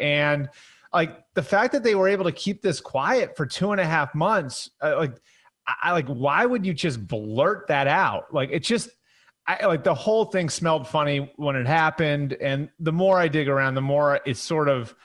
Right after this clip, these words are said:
it just seems to have confirmed the fact that, that, that he didn't fully know that he was, what he was saying was going out to a national television audience. And I think if you listen to the conversation, it sounds like casual conversation between a couple guys on the phone.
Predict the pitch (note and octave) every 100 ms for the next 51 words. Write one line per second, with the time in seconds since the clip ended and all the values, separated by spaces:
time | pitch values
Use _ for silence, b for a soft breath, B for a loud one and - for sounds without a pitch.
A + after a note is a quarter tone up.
0 | b b b b - E3+ G3+ G#3 - F#3+
1 | E3 E3+ C#3+ D#3+ C#3 - D3+ C#3 C3+ B2
2 | - B2+ A#2+ C3 B2 - B2 C#3 B2 D#3
3 | D#3 C#3 B2 - D#3 - E3 C#3+ B2 B2+
4 | B2+ B2 A#2 A#2+ G#2+ C#3+ C3 B2 B2+ C3+
5 | E3+ D3+ C3+ - C#3+ B2+ A#2+ - C#3 B2
6 | A#2+ A2 B2 A#2 A2 A2 C3 A#2 C3 A#2+
7 | A#2 A#2 A#2+ B2 B2 - B B F#3 A#3
8 | A#3+ A3+ A3 F#3+ G#3 F3+ F#3+ F3+ F#3 G#3
9 | - A2+ B2 - D3+ E3+ D#3 C#3+ D3 D3
10 | C#3+ C#3 C#3 B2 A2 C3 A#2+ B2+ A2+ B
11 | B C#3+ - C3+ A2+ B2 G#2+ A2 G#2 F#2+
12 | E2 A2+ - A#2